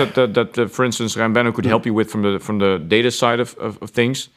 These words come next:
Speaker 1: And you, I, I guess you added from your role as, uh, in, within Mach forty-five, you added
Speaker 2: Yeah.
Speaker 1: your domain knowledge or
Speaker 2: Yeah,
Speaker 1: subject
Speaker 2: what,
Speaker 1: matter
Speaker 2: what,
Speaker 1: expert?
Speaker 2: what we did very much is because, I, as I was referring earlier to the, to the Excels and to the
Speaker 1: Mm-hmm.
Speaker 2: accesses, et cetera,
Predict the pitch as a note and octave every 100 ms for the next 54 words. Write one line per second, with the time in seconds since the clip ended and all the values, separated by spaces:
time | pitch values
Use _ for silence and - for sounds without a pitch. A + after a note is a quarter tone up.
0 | _ _ _ - G#2 G#2 A#2 A2+ A#2 B2
1 | C3 A#2 B2 A#2+ A#2+ A2+ - A#2 A2+ A2
2 | - A2 B2 A#2+ A2 G2 G#2+ - - G#2
3 | G#2 C2 F#2 C#2+ G#2+ A2 A2+ A2 A2 G2+
4 | G#2+ F#2+ - G2+ G2+ G#2 G#2 G#2 - G#2
5 | G2 - _ _ F#2+ A2+ A2+ A#2+ A#2 A2+
6 | A2+ G#2 G#2+ G#2 F#2+ C#3+ - A2+ C3+ A#2
7 | G#2 - E3+ F3+ F3+ E3+ A3 F#3+ F#3+ F#3+
8 | F3 E3+ E3+ - C#3+ B2 C3+ D3+ D3+ -
9 | - - D3 D#3 - D#3 F#3 F#3 F3 E3+
10 | F3 D3+ G3+ F#3+ C3+ B2+ E3 E3+ C3 G#2+
11 | G#2+ B2 A#2 A#2+ - A2+ A2+ G#2 - A2+
12 | G#2 G2 G#2+ F#2+ G#2 F#2+ G2 A2 D#3 G#2
13 | F#2+ - G#2 F#2+ - G#2+ - - F2